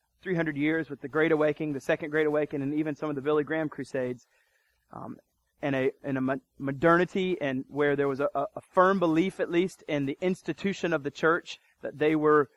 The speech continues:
good and they had good intentions and they did good things. And, uh, even three hundred years ago, maybe they were the centerpiece of even some of the culture in smaller cities. You can invite someone to come to church,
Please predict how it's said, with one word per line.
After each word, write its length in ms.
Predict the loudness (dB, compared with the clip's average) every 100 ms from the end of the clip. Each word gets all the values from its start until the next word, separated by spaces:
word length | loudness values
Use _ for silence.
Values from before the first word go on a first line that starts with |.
| _
good 280 | 0 4 6
and 100 | 4
they 40 | 0
had 180 | 0
good 120 | 0 -4
intentions 540 | -4 -6 -6 -6 -4
and 100 | -2
they 80 | -2
did 240 | 0 0
good 200 | -2 -2
things. 340 | -2 0 -2 -2
And, 220 | -4 -6 _ _ _ -4
uh, 280 | 0 2 2
even 240 | 2 0 0
three 160 | -2
hundred 200 | -2 -2
years 180 | -2 -2
ago, 160 | 0 2
maybe 220 | 0 2
they 100 | 2
were 100 | 0
the 80 | -4
centerpiece 540 | -4 -2 -2 -6 -6
of 120 | -4
even 200 | -4 -6
some 160 | -4 -2
of 60 | -2
the 60 |
culture 540 | -2 0 0 0 -2 -2 _ _ -14
in 100 | -12
smaller 380 | -2 2 2
cities. 460 | 0 -2 0 -2 -4 _ -20 -20 -20 _
You 160 | -8 -2
can 160 | 0
invite 400 | 2 6 6 6
someone 340 | 0 0 2 -2
to 100 | -4
come 180 | -4 -4
to 60 |
church, 500 | 0 2 2 0 -12